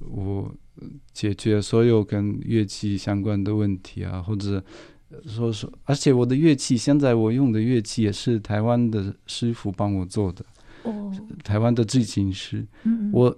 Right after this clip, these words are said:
Speaker 1: 曾经也是这个梦想，我想说，如果我待在台湾这么久，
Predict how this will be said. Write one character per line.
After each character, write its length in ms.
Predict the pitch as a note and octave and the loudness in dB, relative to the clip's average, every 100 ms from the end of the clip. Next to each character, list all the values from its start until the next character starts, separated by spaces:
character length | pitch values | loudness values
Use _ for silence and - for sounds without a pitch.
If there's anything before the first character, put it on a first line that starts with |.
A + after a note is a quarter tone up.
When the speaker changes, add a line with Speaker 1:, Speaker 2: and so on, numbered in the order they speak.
| - | -2
Speaker 1:
曾 220 | - C3 | 2 6
经 120 | D3 | 8
也 120 | B2+ | 8
是 160 | A2 C3 | 6 4
这 160 | A2+ A#2+ | 2 4
个 80 | |
梦 220 | A2+ A#2+ G#2+ | 6 6 4
想， 280 | G#2 F#2+ G2 | 2 -2 -2
我 100 | G2+ | -2
想 180 | A2+ | -2
说， 320 | A2 B2 A2+ A2 - - | 0 2 0 0 -8 -8
如 140 | - C3+ | -2 4
果 100 | B2+ | 6
我 120 | A#2 | 6
待 180 | C3 C3 | 6 4
在 200 | B2+ A#2 | 4 2
台 180 | G2+ | 2
湾 180 | A2 A#2 | 4 4
这 120 | A2+ | 4
么 120 | A2+ G#2+ | 6 4
久， 320 | - G2 G2+ | 2 -2 -2